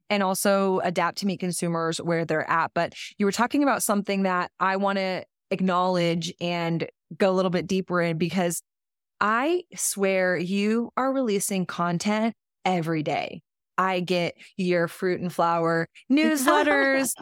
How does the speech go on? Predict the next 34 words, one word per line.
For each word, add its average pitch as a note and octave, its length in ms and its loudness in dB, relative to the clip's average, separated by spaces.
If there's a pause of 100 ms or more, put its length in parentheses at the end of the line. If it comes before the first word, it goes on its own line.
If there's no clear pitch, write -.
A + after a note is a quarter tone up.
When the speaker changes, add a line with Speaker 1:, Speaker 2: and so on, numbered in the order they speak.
(160)
Speaker 1:
I F#3+ 180 2
see F#3+ 320 0
your F#3+ 160 2
beautiful F#3+ 460 0
social F3+ 420 0
media C4 340 0
content. A3+ 800 0 (240)
And G3 300 -2
I G#3 420 0
am G#3 200 0
like, F#3 380 -2
"What F#3 360 -4
the E4 140 0
hell, C#4+ 240 0
Christina? F#3 640 0
Do G3 160 0
you F#3+ 300 2
sleep?" D4+ 520 0
And G3+ 220 -2
obviously G#3+ 520 0
we G3+ 140 0
were F#3 160 -2
just A3+ 240 -4
talking G#3 400 0
about F#3+ 380 2 (260)
our G#3+ 180 2
Speaker 2:
<laughs> - 140 -2
Speaker 1:
sleep C4+ 240 0
schedules B3 460 2
before A#3+ 240 0
we B3+ 180 2
hit B3+ 160 2
record, B3 560 2
but A3+ 240 2